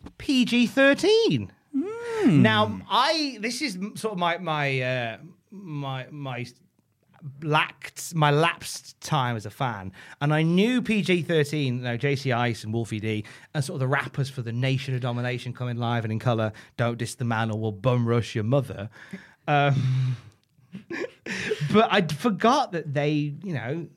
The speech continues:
Speaker 1: they were, for a brief time, in a little dalliance in the tag division.
Speaker 2: Yeah, but, uh,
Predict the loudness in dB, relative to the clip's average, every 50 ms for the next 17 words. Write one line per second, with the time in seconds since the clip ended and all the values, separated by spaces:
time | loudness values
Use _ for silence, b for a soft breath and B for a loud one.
0 | _ _ _ _ -20 -16 -8 -8 -6 -4 -4 -4 -4 -6 -6 -8 -12 -14 -14 -8
1 | -2 0 0 0 0 -2 -4 -4 -4 -4 -6 -8 -8 -6 -4 -4 -2 0 0 0
2 | 0 -2 -2 -4 -4 -6 -8 -14 -14 -12 -10 -10 -10 -8 -6 -6 -6 -6 -6 -6
3 | -8 -8 -10 -10 -12 -8 -6 -6 -6 -6 -2 -4 -2 2 2 0 0 0 -6 -4
4 | -2 2 2 2 2 2 0 -2 -2 -2